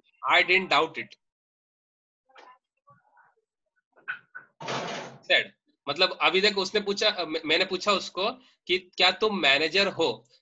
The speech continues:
तो मैं story के pieces collect हो रहे हैं ना, क्या सिर्फ हाँ बोल रहे मेरे को? अब manager ने यस बोला, "Can I see you?" I asked alone।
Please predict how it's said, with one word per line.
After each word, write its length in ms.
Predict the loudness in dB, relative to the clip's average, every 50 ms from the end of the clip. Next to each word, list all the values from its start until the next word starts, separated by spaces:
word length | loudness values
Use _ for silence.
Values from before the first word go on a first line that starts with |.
| _ -2
तो 60 | -2
मैं 80 | -2 0
story 300 | 0 2 2 2 2 0
के 120 | -2 -2
pieces 320 | -2 -2 -2 -2 -4 -6
collect 300 | -2 0 0 0 0 0 0
हो 60 | 0
रहे 100 | 0 0
हैं 60 | -2 -4 -10
ना, 100 | -20 _ _ _ _ _ _ _ _ _ _ _ _ _ _ _ _ _ _ _ _ _ _ _ _ _ _ _ _ _ _ _ _ _ _ _ _ _ _ _ _ _ _ _ -8
क्या 80 | -6 -4
सिर्फ 180 | -2 0 2
हाँ 160 | 4 4 4
बोल 140 | 4 2 0
रहे 80 | 0 -2
मेरे 140 | -2 -2 -2
को? 40 | -4 -8 -8 -14 _ _ _ _ _ _ _ _ _ _ _ _ _ _ _ _ _ _ _ _ _ _ _ _ _ _ _ _ _ _ _ _ _ _ 0
अब 420 | 0 0 2 2 2 4 2 2 2
manager 380 | 2 4 4 2 2 0 0
ने 120 | 2 2 2
यस 240 | 4 2 2 2 0
बोला, 400 | 0 0 0 2 0 0 -2 -6 _ _ _ _ _ _ _ _ _ _ 2 4
"Can 160 | 4 4 6
I 120 | 4 4
see 400 | 2 0 0 2 2 4 4 4
you?" 100 | 2 2 0 -8 _ _ _ _ -4 2
I 140 | 4 4 4 4 4 4
asked 400 | 6 6 6 4 0 -4 -8 -12
alone। 560 | -14 -12 -10 -6 -4 -2 -2 -4 -6 -8